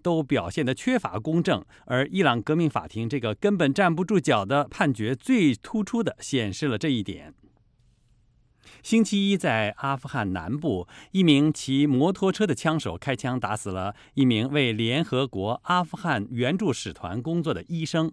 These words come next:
没有人声称对坎大哈的这起枪击事件负责。这名医生过去十二年一直为联合国工作。联合国阿富汗援助使团发言人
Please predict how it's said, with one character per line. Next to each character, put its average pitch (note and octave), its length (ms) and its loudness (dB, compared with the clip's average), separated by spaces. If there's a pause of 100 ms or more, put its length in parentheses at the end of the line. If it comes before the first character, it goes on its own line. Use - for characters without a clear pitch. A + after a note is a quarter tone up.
(480)
没 D3 140 6
有 C3+ 100 8
人 A2 160 2
声 C3 160 0
称 C3 260 0
对 A#2 240 2
坎 G2+ 240 -2
大 G2 180 -2
哈 A#2 180 0
的 G2 200 -2
这 A#2+ 100 -2
起 G#2 180 -8
枪 C#3 280 0
击 C3+ 80 -4
事 C3 160 -6
件 A2 140 -4
负 C#3 180 -2
责。 D#2 320 -8 (320)
这 C4+ 140 6
名 F#3+ 160 6
医 G3 100 2
生 F#3+ 240 4
过 F3 120 2
去 C3+ 260 2
十 C3 260 0
二 F#3 240 6
年 G2 360 0
一 G3+ 200 4
直 G#2+ 300 0
为 D#3+ 200 2
联 G#2+ 220 -2
合 B2+ 160 -4
国 F2+ 160 -6
工 G2 220 -4
作。 G2+ 240 -4 (600)
联 C#3+ 140 4
合 E3 120 0
国 A#2+ 220 2
阿 C#3 200 0
富 C3 80 -12
汗 A#2+ 260 0
援 A2+ 240 0
助 D3 200 0
使 G2 200 -8
团 G2 240 -4
发 C#3+ 180 2
言 C#3+ 120 2
人 A#2 300 -2